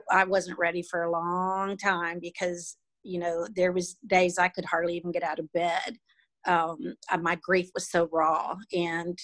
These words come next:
um, and finally she says, "Okay, I think it's time for you to start speaking now. You have a lot of things you can <laughs> share with other women." And I said, "You know what? I needed that push 'cause it is time." And I have the past two weeks listened to so many of you,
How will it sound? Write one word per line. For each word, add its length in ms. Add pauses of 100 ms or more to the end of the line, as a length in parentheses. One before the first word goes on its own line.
(180)
um, 440 (600)
and 440
finally 320
she 200
says, 300
"Okay, 320
I 60
think 200
it's 140
time 240
for 100
you 280
to 100
start 300
speaking 520
now. 200
You 240
have 160 (160)
a 20
lot 180
of 120
things 260
you 80
can 120
<laughs> 20
share 260
with 160
other 220
women." 400 (580)
And 140
I 40
said, 280
"You 80
know 100
what? 160
I 80
needed 300
that 240 (120)
push 220
'cause 220
it 100
is 220
time." 480
And 280 (380)
I 140
have 320
the 80
past 420
two 140
weeks 280
listened 360
to 60
so 220
many 320
of 120
you, 500